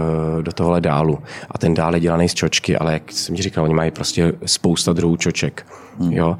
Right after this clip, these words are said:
Speaker 1: Nám to vypadá trošku jako polívka, oni se do toho namáčej.
Speaker 2: Jasně, jasně.
Speaker 1: Jo.
Speaker 2: A i ce-, cizrnu používali
Speaker 1: Taky.
Speaker 2: hodně?
Speaker 1: Cizrnu taky
Speaker 2: Hmm.
Speaker 1: používají. Takže ty luštěniny si myslím, že to je skvělý, že takhle mají v tom.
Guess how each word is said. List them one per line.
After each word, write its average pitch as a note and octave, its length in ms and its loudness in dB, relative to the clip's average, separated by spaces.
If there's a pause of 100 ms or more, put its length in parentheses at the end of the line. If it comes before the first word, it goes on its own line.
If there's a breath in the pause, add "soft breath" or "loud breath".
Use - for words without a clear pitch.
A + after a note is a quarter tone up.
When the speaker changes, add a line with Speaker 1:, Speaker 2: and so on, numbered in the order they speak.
(200 loud breath)
Speaker 1:
Nám F2 200 0
to G#2+ 80 0
vypadá G#2+ 280 0
trošku - 260 -2
jako - 140 -2
polívka, G2 640 0 (200 loud breath)
oni - 80 -6
se - 100 0
do F2+ 80 -2
toho E2 100 2
namáčej. E2+ 680 2
Speaker 2:
Jasně, A2 300 2
jasně. F#2+ 260 0 (240)
Speaker 1:
Jo. F2 200 2
Speaker 2:
A G#2+ 140 0
i A2+ 60 2
ce-, A2+ 400 4
cizrnu D#3 640 2 (380)
používali C3 520 2
Speaker 1:
Taky. B2+ 160 2
Speaker 2:
hodně? A2+ 280 -2
Speaker 1:
Cizrnu F#2 320 4
taky F2+ 180 0
Speaker 2:
Hmm. E2 60 2
Speaker 1:
používají. D#2 400 0 (400 loud breath)
Takže F#2 260 2
ty G#2+ 100 0
luštěniny F#2 480 4
si E2+ 120 0
myslím, E2 120 0
že F#2+ 60 -4
to E2+ 80 0
je F2+ 40 0
skvělý, D2 320 0
že D2 100 -4
takhle - 220 -2
mají A1 180 -2
v - 80 -18
tom. D2 240 -6